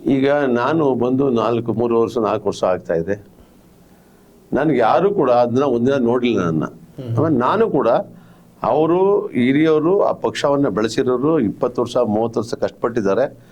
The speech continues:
Speaker 1: ಅವ್ರಿಗೆ ಗೌರವ ಕೊಡಬೇಕು ಅಂತೇಳಿ ಪ್ರತಿ ಸಂದರ್ಭದಲ್ಲೂ ಅವ್ರಿಗೆ ಗೌರವ ಕೊಟ್ಕೊಂಡು ಕೆಲಸ ಮಾಡ್ಕೊ ಬಂದಿದ್ದೀನಿ. ಈ ಸತಿ ಒಂದು ಸಣ್ಣ ಉದಾಹರಣೆನೂ ಕೂಡ ನಮ್ಮಲ್ಲಿ ಇಲ್ಲ. ಆ ಥರ, ಆ, ಈಗ ಬಂದ್ರು, ಹೊಸಬ್ರು, ಹಳಬ್ರು ಅನ್ನೋ ವ್ಯತ್ಯಾಸ ಖಂಡಿತ ಇಲ್ಲ.
Speaker 2: ಮತ್ತೆ ಈಗ ಬಿ ಜೆ ಪಿ, ಜೆ ಡಿ ಎಸ್ಸಿಂದ ಬಂದಿದ್ದಾರಲ್ಲ,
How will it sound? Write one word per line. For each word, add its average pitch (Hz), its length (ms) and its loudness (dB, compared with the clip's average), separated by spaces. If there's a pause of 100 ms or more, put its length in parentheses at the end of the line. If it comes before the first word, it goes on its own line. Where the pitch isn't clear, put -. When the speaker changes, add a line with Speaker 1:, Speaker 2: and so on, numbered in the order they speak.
(360)
Speaker 1:
ಅವ್ರಿಗೆ 165 300 0
ಗೌರವ 170 320 2
ಕೊಡಬೇಕು 120 480 -2
ಅಂತೇಳಿ 95 400 -2 (440)
ಪ್ರತಿ 123 360 0
ಸಂದರ್ಭದಲ್ಲೂ 143 640 0
ಅವ್ರಿಗೆ 113 240 0
ಗೌರವ 123 160 2
ಕೊಟ್ಕೊಂಡು 131 360 -2
ಕೆಲಸ 95 200 -4
ಮಾಡ್ಕೊ 101 340 -2
ಬಂದಿದ್ದೀನಿ. 85 580 -4 (340)
ಈ 127 200 2
ಸತಿ 156 220 2
ಒಂದು 139 180 0
ಸಣ್ಣ 139 320 0
ಉದಾಹರಣೆನೂ 131 540 2
ಕೂಡ 135 140 -2 (540)
ನಮ್ಮಲ್ಲಿ 117 400 0
ಇಲ್ಲ. 113 160 2
ಆ 110 300 -2
ಥರ, 113 200 0
ಆ, - 880 -2
ಈಗ 120 280 0
ಬಂದ್ರು, 113 340 0
ಹೊಸಬ್ರು, 107 500 0
ಹಳಬ್ರು 104 380 0
ಅನ್ನೋ 101 160 0
ವ್ಯತ್ಯಾಸ 98 380 -2
ಖಂಡಿತ 110 460 -4
ಇಲ್ಲ. 87 260 0
Speaker 2:
ಮತ್ತೆ - 400 -6
ಈಗ 175 80 2
ಬಿ 160 140 0
ಜೆ 233 120 0
ಪಿ, 262 140 -4
ಜೆ 226 140 2
ಡಿ 214 100 2
ಎಸ್ಸಿಂದ 208 240 -2
ಬಂದಿದ್ದಾರಲ್ಲ, 147 560 0